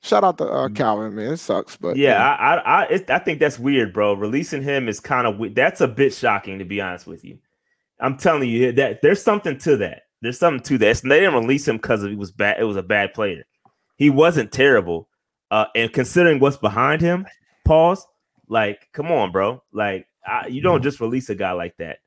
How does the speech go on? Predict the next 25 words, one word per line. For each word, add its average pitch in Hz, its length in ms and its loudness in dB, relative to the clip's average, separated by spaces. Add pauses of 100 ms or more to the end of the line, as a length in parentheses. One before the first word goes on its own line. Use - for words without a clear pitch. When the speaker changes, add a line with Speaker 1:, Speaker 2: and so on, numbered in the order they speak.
(440)
Speaker 2:
I 110 120 0
don't, 135 240 0
I 107 100 0
don't 131 180 -2
get 110 200 -6
that. 78 220 -12 (140)
I, 90 200 -6 (320)
I, 117 140 -2 (280)
I 143 140 2
think 175 240 -2
there's 135 160 4
a 107 40 -10
deeper, 113 300 -4
darker 104 320 -2
link 107 220 -10
to 95 100 -18
that, 87 260 -14
but 90 220 -10
I, 98 240 -10
you 107 120 -14
know, 90 180 -10
it 110 120 -2
is, 110 160 -2
I - 120 -6
don't, 127 140 -6